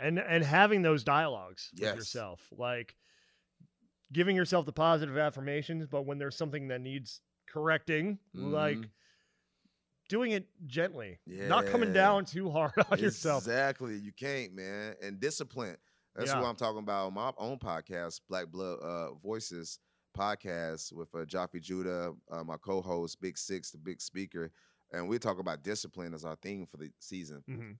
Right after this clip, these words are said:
Speaker 2: of our podcast. It's like basically talking about, it's different disciplines, right? Everybody has a different discipline. Bruce Lee has a different discipline than,
Speaker 1: Mm-hmm.
Speaker 2: uh, Kareem Abdul-Jabbar. You know what I'm saying? Bob Marley has a different discipline than, uh, Kobe.
Speaker 1: Mm-hmm.
Speaker 2: You know, so it's like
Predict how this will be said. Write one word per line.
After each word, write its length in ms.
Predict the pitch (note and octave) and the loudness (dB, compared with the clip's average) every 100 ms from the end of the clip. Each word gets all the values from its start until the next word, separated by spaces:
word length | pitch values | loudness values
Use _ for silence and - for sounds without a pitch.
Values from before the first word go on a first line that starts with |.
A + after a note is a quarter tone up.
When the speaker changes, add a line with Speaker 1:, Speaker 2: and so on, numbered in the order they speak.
| - | -6
Speaker 2:
of 180 | E2+ | -2
our 120 | F#2+ F#2+ | -2 -2
podcast. 400 | E2+ D#2 D#2+ D#2 | -4 -4 -10 -10
It's 180 | D2+ D#2+ | -12 -8
like 200 | E2 D2+ | -6 -4
basically 440 | F#2+ - F2 F2 | -4 -4 -8 -12
talking 300 | F#2+ F2 F2 | -6 -8 -6
about, 380 | E2 E2+ E2 - _ _ _ _ _ | -6 -4 -4 -6 _ _ _ _ _
it's 100 | - | -2
different 320 | D#3+ D#3 A2 | 0 0 -4
disciplines, 560 | B2+ A2+ F#2 D#2+ - - | -4 -6 -8 -12 -12 -8
right? 240 | F2 F2+ | -6 -6
Everybody 320 | D#2 G#2 G2+ G2+ | -6 -4 -2 -2
has 160 | F2+ | -4
a 40 | F2 | -6
different 280 | G2 E2+ | -8 -6
discipline. 400 | G2+ F#2 E2+ E2 | -6 -6 -10 -12
Bruce 240 | D#2+ A#2 B2 | -6 -6 -4
Lee 80 | A#2 | -4
has 180 | G2 | -4
a 40 | F#2+ | -6
different 280 | G2 F#2 F2+ | -10 -8 -10
discipline 460 | F#2+ - G2 F2+ | -10 -10 -12 -10
than, 220 | F2+ E2+ B2+ | -10 -8 -10
Speaker 1:
Mm-hmm. 120 | C3 E3 _ - | -12 -16 _ -4
Speaker 2:
uh, 220 | F#2 F2 | -2 -2
Kareem 400 | - G2+ F#2+ F2 | -4 -6 -6 -8
Abdul-Jabbar. 720 | D#2+ F#2 F2 D#2+ D#2+ E2 C#2 C2+ _ _ | -10 -8 -8 -8 -8 -4 -6 -8 _ _
You 160 | - C#3 | 0 2
know 100 | C#3 | 4
what 60 | C3+ | 2
I'm 100 | C3 | -2
saying? 380 | C3 C3 A#2+ F#2 | -2 0 -2 2
Bob 260 | G#2+ G2+ | 4 4
Marley 300 | G2+ G2+ F2+ | 2 0 0
has 140 | F#2 F2 | -2 -6
a 40 | |
different 260 | F#2 F2+ F2 | -10 -10 -10
discipline 520 | F#2 F2 - F#2 F2 _ _ - | -8 -10 -8 -8 -8 _ _ -4
than, 460 | F#2+ F#2+ F#2 F2+ D#2 | -2 -2 -2 -4 -2
uh, 240 | F2 E2+ | 0 0
Kobe. 420 | - A#2 G2+ E2 - _ - | 0 0 0 -2 -12 _ -10
Speaker 1:
Mm-hmm. 180 | C#3 C3+ | -8 -2
Speaker 2:
You 120 | C3+ | 2
know, 240 | C3+ B2+ | 2 2
so 280 | A#2 B2 A#2 | 0 2 2
it's 120 | A2+ | 2
like 240 | G#2+ G2 | 2 0